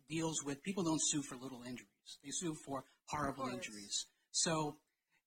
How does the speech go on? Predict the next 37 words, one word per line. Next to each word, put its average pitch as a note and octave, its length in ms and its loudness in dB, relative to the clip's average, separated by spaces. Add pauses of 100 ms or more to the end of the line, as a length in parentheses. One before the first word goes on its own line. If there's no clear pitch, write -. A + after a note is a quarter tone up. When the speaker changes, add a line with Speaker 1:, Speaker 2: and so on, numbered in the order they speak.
(300)
Speaker 1:
there F#3+ 140 6
will F#3 180 6
be G#3 140 4
cases, D#3+ 400 4
and D#3+ 80 2
we're E3+ 180 4
already G#3+ 360 2
seeing A#3 380 2
in D3+ 100 4
other D3+ 180 2
states F#3 500 2
expansions E3+ 720 2
of C#3+ 140 -4
these C#3+ 320 0
types D3 320 -4
of C3 60 -6 (100)
laws C#3 480 -2 (320)
beyond C3 320 -2
child C3 300 -2
sexual C#3+ 420 -2
abuse A#2+ 320 -6
to - 80 -12
other B2 240 -8
types A#2+ 320 -6
of - 80 -16 (160)
claims. - 560 -14 (240)
Speaker 2:
I A3 80 -8
guess B3+ 240 -2
I A#3+ 80 -4
would G#3 160 -8
say G#3+ 160 -2 (240)
even F#3+ 240 -8
the F3+ 80 -6
examples F3 480 -10
that E3 160 -4
you D#3+ 160 -16
gave, D#3+ 480 -6